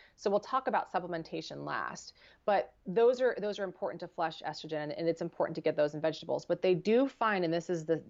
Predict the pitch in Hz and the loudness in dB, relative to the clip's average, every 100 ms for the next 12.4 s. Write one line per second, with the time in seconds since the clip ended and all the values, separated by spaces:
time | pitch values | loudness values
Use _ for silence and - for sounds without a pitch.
0 | - 165 175 170 165 247 320 226 180 156 | -8 0 4 4 4 4 4 4 2 0
1 | 165 156 - 143 151 - _ - - _ | -6 -8 -2 -2 -2 -8 _ -20 -20 _
2 | 208 202 202 214 - - 190 226 285 285 | 4 4 4 4 4 0 -4 -2 -2 -4
3 | - 226 - 208 - 196 175 - 202 196 | -2 -4 0 -2 0 -2 -4 -6 -4 -2
4 | 180 170 165 185 180 170 - 214 180 123 | 0 0 0 0 -2 -2 -8 -4 -2 -4
5 | - - _ - - 233 240 190 - 220 | -8 -20 _ -20 2 4 4 2 -8 -2
6 | 254 285 - 226 220 - 202 196 185 190 | 2 2 2 0 0 -4 -6 -4 -6 -2
7 | 185 - 185 185 170 175 165 - 180 160 | -2 0 -2 -4 -4 -4 -4 -2 0 2
8 | 156 - - 202 196 185 165 170 190 170 | 0 -4 -2 0 2 4 4 2 2 0
9 | 160 - 170 - 180 170 151 - - 254 | -2 -2 -4 -2 0 2 2 0 0 4
10 | 180 - - _ _ _ - 180 185 175 | 4 4 -2 _ _ _ -6 -2 0 0
11 | 160 - - 220 - _ _ - - _ | 0 -6 -6 -6 -6 _ _ -8 -8 _
12 | - 170 - | 2 2 2